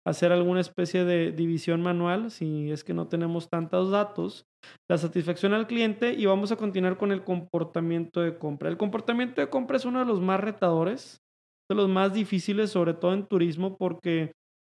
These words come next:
eh, tu comportamiento de compra natural es evaluar múltiples opciones.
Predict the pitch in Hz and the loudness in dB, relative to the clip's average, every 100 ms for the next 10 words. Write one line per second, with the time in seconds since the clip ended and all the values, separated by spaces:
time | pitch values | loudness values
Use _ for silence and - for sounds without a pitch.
0 | - 185 185 185 - - - 220 240 220 | -2 2 4 4 0 -10 -8 -4 -2 -2
1 | 220 214 208 214 214 254 247 214 220 233 | -2 0 0 -2 -2 -2 0 -2 0 -2
2 | 220 220 175 175 196 208 190 185 202 185 | -2 -2 2 4 4 2 -2 -2 0 2
3 | 170 175 185 190 196 185 202 190 165 156 | 4 4 2 2 -2 -2 -4 -2 -2 -6
4 | 160 143 - - | -6 -8 -10 -16